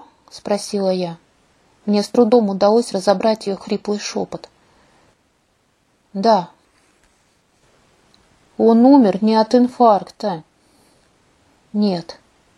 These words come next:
На этот раз её голос прозвучал спокойно, как будто ничего необычного не происходило. «Нет, я выстрелила в него в упор». «Ты его убила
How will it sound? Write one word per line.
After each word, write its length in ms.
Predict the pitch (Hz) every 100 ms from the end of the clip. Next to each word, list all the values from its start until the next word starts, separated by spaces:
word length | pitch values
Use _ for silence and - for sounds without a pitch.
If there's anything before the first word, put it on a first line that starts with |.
| _ _ _ -
На 120 | 220
этот 220 | 220 214
раз 280 | 247 247 -
её 160 | 208 208
голос 360 | 190 233 214
прозвучал 600 | - 202 190 208 - 220
спокойно, 720 | 208 - 214 - 202 180 165 165
как 180 | 208 202
будто 240 | 226 -
ничего 440 | 233 240 - 254 262
необычного 720 | 247 247 233 277 - 220 214
не 140 | 220 220
происходило. 920 | - 220 - 240 226 185 175 170 165 _ _ _ _ _ _ _ _ _ _
«Нет, 520 | 247 247 220 160 - - _ _ _ _ _
я 200 | 269 240
выстрелила 720 | 185 170 - - 190 185 185
в 100 | 208
него 320 | 202 202 233
в 100 | 214
упор». 500 | 208 - 190 180 - _ _ _ _ _ _ _ _ _ _ _ _ _ _ _ _ -
«Ты 280 | 254 269 254
его 320 | 220 247 247
убила 580 | 190 180 202 254 247